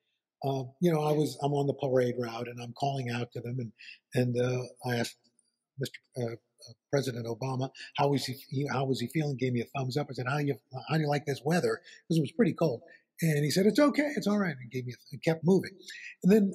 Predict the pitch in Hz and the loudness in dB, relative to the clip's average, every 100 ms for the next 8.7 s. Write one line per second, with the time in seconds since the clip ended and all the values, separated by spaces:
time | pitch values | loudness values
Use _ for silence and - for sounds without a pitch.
0 | 208 170 160 180 185 - 196 190 185 240 | 0 0 2 4 4 2 2 2 2 0
1 | 285 - 151 131 107 95 _ _ _ _ | -2 -2 -4 -4 -8 -16 _ _ _ _
2 | _ _ _ - 196 202 214 196 196 269 | _ _ _ -2 2 4 6 6 4 4
3 | 269 269 269 269 269 226 220 226 269 254 | 4 4 4 4 4 6 4 2 2 4
4 | 254 240 214 _ _ _ _ _ - 170 | 4 2 -6 _ _ _ _ _ 2 4
5 | 170 165 160 160 160 156 156 - _ _ | 6 6 8 6 4 0 -4 -8 _ _
6 | _ _ - 180 233 254 - - 269 170 | _ _ 2 4 6 4 4 4 4 2
7 | 135 - _ _ _ 233 262 214 254 247 | -4 -12 _ _ _ 6 8 8 8 8
8 | 196 233 285 247 - 131 | 8 6 4 2 -2 -6